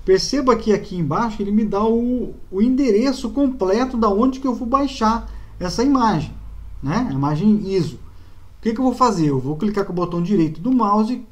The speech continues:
copiar o endereço do link. O que que eu fazia, né?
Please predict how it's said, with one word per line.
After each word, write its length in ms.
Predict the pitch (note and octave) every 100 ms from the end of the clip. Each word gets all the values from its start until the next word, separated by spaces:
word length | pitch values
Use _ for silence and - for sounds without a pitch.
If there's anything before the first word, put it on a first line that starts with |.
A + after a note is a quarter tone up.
| -
copiar 520 | C#4+ C4+ - E3+ C#3+
o 20 |
endereço 460 | C#3 C#3+ C#3+ C#3 -
do 100 | A3+
link. 380 | G#3+ C#4 - - - - - - -
O 160 | E3+ E3+
que 160 | - D4
que 240 | - C#4+
eu 160 | C#4+ C#4
fazia, 680 | - C4 A3 D#3 F#3+ C#3+
né? 300 | A2+ C3+ C#4